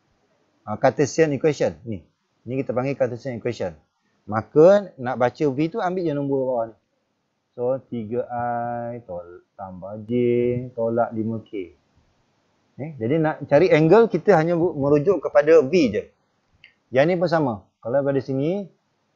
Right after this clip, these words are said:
nilai V kita adalah, ah, I, ambil nombor bawah dia je. Nombor bawah dia. So tolak J tambah K. Okey.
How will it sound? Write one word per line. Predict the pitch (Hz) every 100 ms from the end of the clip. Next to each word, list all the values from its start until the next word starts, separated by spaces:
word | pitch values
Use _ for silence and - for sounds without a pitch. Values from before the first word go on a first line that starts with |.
| _
nilai | 117 135 143
V | 131 139 147 135
kita | 135 - 147
adalah, | 123 123 151 156 _ _ _ _ _ _ _
ah, | - - 123 127 127
I, | 127
ambil | 147 170 170
nombor | 165 170
bawah | 156 131
dia | 104
je. | 98 _ _ _ _
Nombor | 110 113
bawah | 110 98
dia. | 90 - _ _ _ _ _ _ _
So | 113 110 110
tolak | 104 101 104 104 -
J | 90 90 110 117 127 139 123 _ _ _
tambah | - 87 87 82 _
K. | 92 92 _ _ _ _ _ _ _ _ _ _ _ _ -
Okey. | 135